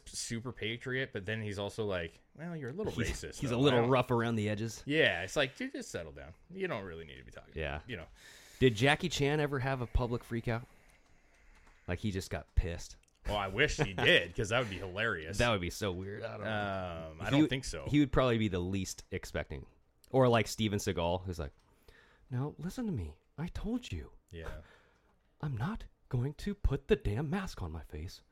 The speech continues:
Speaker 2: but I will get out of here.
Speaker 1: <laughs> Okay.
Speaker 2: Hans, if you don't treat me right,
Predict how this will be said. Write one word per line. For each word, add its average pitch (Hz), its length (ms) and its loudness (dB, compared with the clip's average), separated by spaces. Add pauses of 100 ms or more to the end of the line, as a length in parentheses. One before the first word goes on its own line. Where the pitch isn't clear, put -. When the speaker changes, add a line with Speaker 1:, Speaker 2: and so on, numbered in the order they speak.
(800)
Speaker 2:
but 135 120 4
I 139 100 2
will 151 400 4 (1160)
get 247 180 8
out 254 160 8
of - 100 2
here. 92 280 -4 (180)
Speaker 1:
<laughs> 110 160 -4
Okay. 104 260 -6 (500)
Speaker 2:
Hans, 190 500 2 (300)
if - 180 0
you 175 200 2
don't 254 220 0
treat - 260 -2
me 196 120 2
right, 82 360 -6